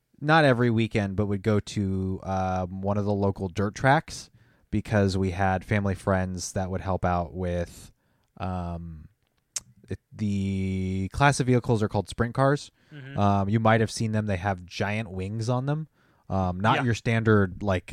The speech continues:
Speaker 1: um, spoiler wings, but basically they're, um, metal panels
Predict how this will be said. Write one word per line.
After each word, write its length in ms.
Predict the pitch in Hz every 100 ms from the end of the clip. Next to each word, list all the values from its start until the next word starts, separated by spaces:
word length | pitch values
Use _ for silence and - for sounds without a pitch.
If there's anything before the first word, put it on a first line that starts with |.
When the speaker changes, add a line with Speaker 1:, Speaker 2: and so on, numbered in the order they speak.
| -
Speaker 1:
um, 300 | 92 87 87
spoiler 580 | 85 - 98 113 139 156
wings, 540 | 170 175 185 196 - - - -
but 140 | - 98
basically 760 | 123 127 131 117 113 107 104
they're, 640 | 98 101 104 101 98 101 92 -
um, 480 | 92 90 92 95 95
metal 260 | 113 123
panels 600 | 110 - 117 123 151 -